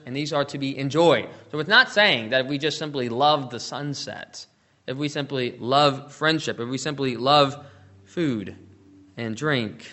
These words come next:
and all of these good things, that we are somehow not Christians. That's not what it's saying at all. In Genesis one thirty-one, God says this about the world. He says, "God created everything that he made, and behold,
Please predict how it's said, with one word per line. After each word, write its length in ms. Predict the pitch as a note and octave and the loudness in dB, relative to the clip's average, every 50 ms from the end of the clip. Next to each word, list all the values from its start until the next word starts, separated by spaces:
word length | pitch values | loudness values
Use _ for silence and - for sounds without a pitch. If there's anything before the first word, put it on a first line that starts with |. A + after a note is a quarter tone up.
| - _ _ _ _ _ _ - | -20 _ _ _ _ _ _ -10
and 100 | - C3 | -4 -2
all 140 | C3+ C#3+ C#3 | 2 2 2
of 60 | B2+ | 2
these 280 | C3 C3 B2 - - - - - - | 0 -2 -2 -4 -8 -12 -16 -12 -6
good 200 | B2+ C#3+ D3 C#3+ | -2 -2 -2 -2
things, 400 | D3 C#3+ C#3+ C#3+ B2+ A#2 A2 A2 | -2 -2 -2 0 0 -2 -4 -4
that 320 | A#2+ A#2 A2+ A2 - - - _ _ _ _ _ | -4 -4 -4 -4 -8 -14 -20 _ _ _ _ _
we 80 | - B2 | -10 -10
are 60 | A#2+ | -8
somehow 380 | A#2+ C3 B2 A#2+ B2 A#2+ A#2 A2+ | -6 -8 -8 -6 -4 -4 -4 -4
not 260 | A2+ A2 G#2+ A2+ - | -6 -8 -10 -12 -16
Christians. 400 | - - C#3+ C#3 - - A2+ A2 | -14 -10 -10 -10 -10 -10 -10 -10
That's 160 | A#2 A#2+ - | -10 -10 -10
not 80 | C3 C3 | -10 -12
what 80 | B2 | -12
it's 80 | A#2+ - | -12 -12
saying 160 | B2 A#2 A2 | -12 -12 -12
at 60 | G#2+ | -10
all. 380 | A2+ C#3+ D#3 C#3 A#2 A2 - - - - _ - | -8 -6 -4 -4 -6 -6 -10 -14 -20 -18 _ -8
In 80 | B2+ | -4
Genesis 400 | C3 D#3+ E3 D#3+ C#3+ D3 C3+ - | -2 0 0 0 -2 -4 -6 -6
one 220 | C3+ C#3+ D3+ D3+ D3 | -4 -4 -4 -4 -2
thirty-one, 640 | D3 C3+ C3+ C3 C3 D3+ E3 D#3 D3 C#3 C3+ C3+ - - - - _ _ _ - | -4 -4 -4 -4 0 2 2 2 2 2 0 -4 -8 -14 -20 -20 _ _ _ 0
God 240 | C#3 C3+ C#3 C3+ | 2 4 4 4
says 220 | - - D3 C3+ C3 | 2 0 -2 0 0
this 160 | E3 D#3 D#3 | -2 -4 -2
about 180 | C#3 B2+ A#2 - | 0 0 0 0
the 80 | A#2 | -2
world. 220 | B2+ C3+ C#3 B2+ C3 | -4 -4 -4 -2 -4
He 60 | C3 | -4
says, 220 | C3 C#3+ C3 B2 | -4 -4 -4 -4
"God 300 | - B2+ C#3 D3 D3+ D3+ | 0 2 4 4 4 2
created 300 | - - D3+ C#3+ C3+ B2 | -2 -4 -4 -4 -2 -2
everything 480 | C3+ D3+ F#3+ F#3+ D#3+ C3+ G#2+ G2+ - - _ - | -2 -4 -4 -4 -6 -6 -8 -8 -12 -18 _ -14
that 100 | A#2 A2+ | -12 -10
he 80 | A#2 | -8
made, 300 | A#2 B2+ C#3 D3 C3 A2 | -8 -6 -4 -2 -2 -4
and 100 | G#2+ G#2+ | -4 -6
behold, 520 | A#2 A2 A2 D#3+ F#3 F#3 - A#2 - - | -8 -10 -8 -6 -6 -6 -6 -6 -10 -14